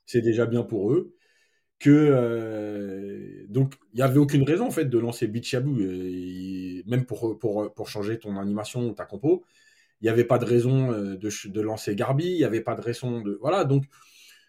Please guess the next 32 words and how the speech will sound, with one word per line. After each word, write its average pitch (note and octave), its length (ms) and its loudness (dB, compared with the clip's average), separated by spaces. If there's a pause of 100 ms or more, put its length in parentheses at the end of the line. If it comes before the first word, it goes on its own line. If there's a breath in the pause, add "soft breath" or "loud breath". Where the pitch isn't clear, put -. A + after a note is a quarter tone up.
(100 soft breath)
en C3 100 2
fait, D#4 200 2
il - 20 -8
y C#3+ 40 4
a - 40 2
pas C#3 120 2
de C3+ 60 -4
sur-, - 200 -2
malheureusement, D3 520 4
il F3+ 40 2
n'y C#3 40 2
a B2 40 4
pas C3 120 -4
de B2+ 40 -6
surprise. G3+ 400 -4
Et, A#2+ 400 2
et G#2 140 -4
dans B2+ 240 -2
son C#3 140 -4
discours, D#3 380 -2
il A2+ 100 -2
est G#2 80 0
déjà, A#2+ 380 2
euh, G2 200 -6 (1120)
il G#2+ 120 -6
est A2+ 100 2
déjà B2+ 320 2
négatif E3 520 2
parce - 180 -6
que, C3 260 -4 (760 soft breath)
parce C3+ 160 0
que - 380 0